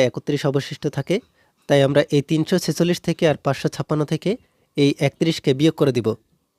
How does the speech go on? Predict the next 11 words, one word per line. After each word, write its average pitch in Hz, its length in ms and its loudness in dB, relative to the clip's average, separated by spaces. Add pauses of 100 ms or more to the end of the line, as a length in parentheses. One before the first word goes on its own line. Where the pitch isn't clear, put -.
(460)
তাহলে 175 220 2
আমি 175 160 2
এখানে 175 220 2
প্রথমে 160 340 2
লিখে 147 240 0
নিচ্ছি - 280 -4 (2500)
দশ 127 300 2
নম্বরের 147 340 2
জন্য, 139 180 0 (1080)
যে 131 240 4
সকল 156 400 2